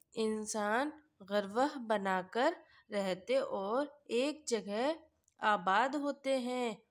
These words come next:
और एक जगह आबाद होते हैं। नंबर टू, जिन शख्सों के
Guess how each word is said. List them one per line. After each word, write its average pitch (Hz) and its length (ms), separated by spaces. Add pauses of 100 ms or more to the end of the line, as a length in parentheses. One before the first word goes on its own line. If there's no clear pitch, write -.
(180)
और 196 560 (200)
एक 247 400
जगह 190 600 (360)
आबाद 196 760 (240)
होते 208 360
हैं। 320 520 (520)
नंबर 180 360
टू, 269 560 (380)
जिन 311 360
शख्सों 247 720
के 233 580